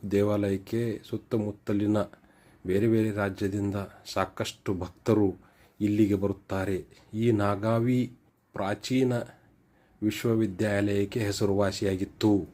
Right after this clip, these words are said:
ಅದನ್ನ ಆ ಕಾಲದಲ್ಲಿ ಅಗ್ರಹಾರವೆಂದು ಕರೆಯುತ್ತಿದ್ದರು. ಈಗಲೂ ಕೂಡ ಈ ಮಂದಿರದಿಂದ ಸ್ವಲ್ಪ ಮುಂದಕ್ಕೆ ಹೋದಾಗ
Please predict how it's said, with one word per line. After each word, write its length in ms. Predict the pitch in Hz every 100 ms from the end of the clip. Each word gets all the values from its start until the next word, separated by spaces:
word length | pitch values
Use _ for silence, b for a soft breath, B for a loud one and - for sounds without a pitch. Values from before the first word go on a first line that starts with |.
| -
ಅದನ್ನ 300 | 101 104 107
ಆ 340 | 107 - 107
ಕಾಲದಲ್ಲಿ 560 | 110 107 101 95 98 117
ಅಗ್ರಹಾರವೆಂದು 1200 | 95 90 113 117 101 98 101 107 98 95 98 110
ಕರೆಯುತ್ತಿದ್ದರು. 1080 | - 95 98 95 98 82 95 101 104 - - B B B B B
ಈಗಲೂ 340 | 101 107 120 131
ಕೂಡ 240 | 120 113
ಈ 200 | 107 107
ಮಂದಿರದಿಂದ 640 | 101 104 101 101 101 101
ಸ್ವಲ್ಪ 460 | 110 113 104 104 -
ಮುಂದಕ್ಕೆ 580 | 104 98 98 101 98 104
ಹೋದಾಗ 460 | 92 95 95 92